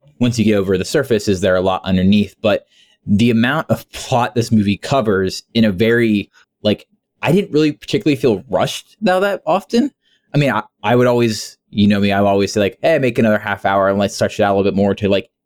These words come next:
add in a little bit more downtime." This movie did feel a little bit like, it felt full, but in, like,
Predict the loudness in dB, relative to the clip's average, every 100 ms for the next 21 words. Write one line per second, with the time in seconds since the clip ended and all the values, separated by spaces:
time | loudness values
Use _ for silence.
0 | _ 0 2 4 2 0 0 0 0 0
1 | 0 0 0 0 0 -2 -4 -4 -2 -2
2 | -4 -2 0 0 0 -2 -4 -6 -20 -16
3 | -6 0 0 -2 -2 0 2 0 -2 _
4 | _ 0 0 0 -4